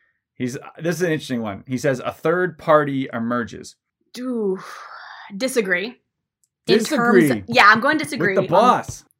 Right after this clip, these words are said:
Speaker 2: Uh, yeah. <laughs> Yeah, I'm going to disagree from the standpoint that, like, look, it depends on what we mean by emerge.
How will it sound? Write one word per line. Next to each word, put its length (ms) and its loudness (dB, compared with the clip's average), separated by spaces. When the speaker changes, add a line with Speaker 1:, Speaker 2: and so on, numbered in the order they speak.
Speaker 2:
Uh, 40 -4
yeah. 160 2
<laughs> 140 0
Yeah, 240 6
I'm 140 -2
going 180 0
to 60 -6
disagree 680 -2
from 380 -2
the 60 -4
standpoint 760 -6
that, 560 -6
like, 160 0
look, 240 0
it 140 -6
depends 180 -4
on 80 -6
what 160 -4
we 80 -4
mean 280 -2
by 140 -2
emerge. 760 -8